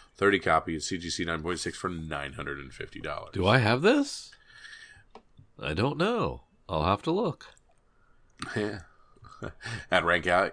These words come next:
Speaker 1: eight, we have Amazing Spider-Man six thirty-seven, uh, the Olivier Coipel from twenty ten.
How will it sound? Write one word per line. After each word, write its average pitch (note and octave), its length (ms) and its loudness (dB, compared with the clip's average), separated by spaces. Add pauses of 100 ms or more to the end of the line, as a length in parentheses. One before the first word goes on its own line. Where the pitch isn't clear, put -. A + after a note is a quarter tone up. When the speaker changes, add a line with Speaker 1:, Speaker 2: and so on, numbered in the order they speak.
Speaker 1:
eight, G#2 160 2
we G2+ 80 -2
have E2 120 0
Amazing D#2 280 -4
Spider-Man D2+ 380 -4
six - 380 -2
thirty-seven, D2+ 840 -6 (460)
uh, D2+ 260 0
the D#2+ 360 -6
Olivier D#2 420 -4
Coipel D2+ 640 -4
from D#2+ 200 -14
twenty D#2 340 -10
ten. D#2 640 -8